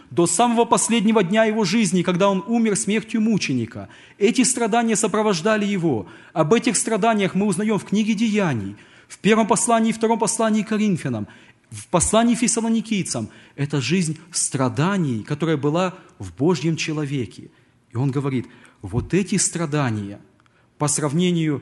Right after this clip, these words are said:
с тем, что ожидает нас, с тою славою». Вот если их сравнить,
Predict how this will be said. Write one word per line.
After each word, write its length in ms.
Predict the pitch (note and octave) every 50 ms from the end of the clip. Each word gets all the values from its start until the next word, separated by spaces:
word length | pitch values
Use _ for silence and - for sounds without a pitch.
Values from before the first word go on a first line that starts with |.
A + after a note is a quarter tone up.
| - - - - _
с 260 | - - - - - -
тем, 400 | - - - E3 F#3 F#3 E3 C#3
что 280 | - - - D3+ C3
ожидает 640 | B2 A#2 G#2 A#2 A2 G#2 A#2+ C#3 F3+ G#3 G#3+ G#3+ G3 - - - _ _ _
нас, 640 | - D3+ E3 F3+ D#3 A#2+ G#2+ - - - - - - _ _ _ _
с 180 | - - - -
тою 300 | - D3+ D3+ D3+ D#3+ D3
славою». 640 | - - - D3 C3+ B2+ A2+ F#2 G2 G2 - - - _ _ _ _ _ _ _ _ _ _ _ _ _ _
Вот 160 | C3 A#2+ -
если 320 | - B2 C#3+ D3 - - E3
их 60 | -
сравнить, 460 | - - D#3+ D3+ D3 D3 A#2+ - -